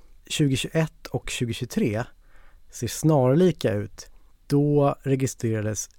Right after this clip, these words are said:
ettusenfemhundra rundor per månad.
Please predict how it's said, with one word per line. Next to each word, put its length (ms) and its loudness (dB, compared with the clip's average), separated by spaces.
ettusenfemhundra 1800 -2
rundor 840 0
per 220 4
månad. 720 0